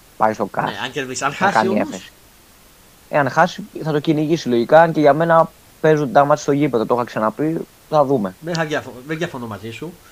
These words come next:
Speaker 2: Απλά σου λέω, βέβαια, πολλά έχουν βγει τα μάτια μου, έτσι. Δηλαδή,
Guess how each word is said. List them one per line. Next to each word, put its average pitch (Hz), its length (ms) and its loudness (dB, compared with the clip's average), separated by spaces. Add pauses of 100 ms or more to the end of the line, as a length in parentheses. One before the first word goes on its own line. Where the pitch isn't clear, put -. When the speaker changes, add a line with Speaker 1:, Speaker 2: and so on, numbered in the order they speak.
(300)
Speaker 2:
Απλά 165 280 0
σου 185 140 -6
λέω, 196 140 2
βέβαια, 196 180 2
πολλά 180 200 -4
έχουν 190 140 -8
βγει 190 100 -8
τα 190 120 0
μάτια 202 260 -4
μου, 120 80 -12
έτσι. 123 480 -8 (100)
Δηλαδή, 160 580 -4